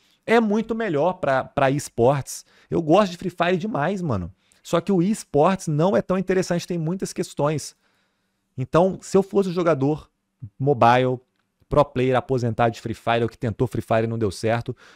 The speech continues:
olharia pra algum jogo desse tipo. Se for um jogo leve, a galera começar a baixar no Brasil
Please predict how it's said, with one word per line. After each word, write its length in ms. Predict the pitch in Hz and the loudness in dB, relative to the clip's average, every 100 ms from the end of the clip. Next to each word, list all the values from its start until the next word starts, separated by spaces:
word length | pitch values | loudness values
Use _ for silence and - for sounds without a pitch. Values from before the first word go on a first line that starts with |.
| - | -4
olharia 360 | 131 139 156 | 2 2 2
pra 100 | 165 | 0
algum 160 | 156 151 | 0 0
jogo 220 | 139 143 | -2 -2
desse 240 | 139 143 | -4 -4
tipo. 360 | - 135 - 143 - _ _ _ _ _ - | -6 -6 -6 -12 -12 _ _ _ _ _ -20
Se 140 | - - | -20 -4
for 80 | |
um 80 | 147 | -2
jogo 200 | 143 147 | 0 0
leve, 240 | 123 127 131 | 2 2 2
a 20 | |
galera 180 | 127 127 | 2 2
começar 300 | 131 117 131 | -2 -2 0
a 40 | |
baixar 280 | 127 120 127 | 0 0 -2
no 80 | 127 | 0
Brasil 480 | 120 98 101 127 | 0 0 -2 -4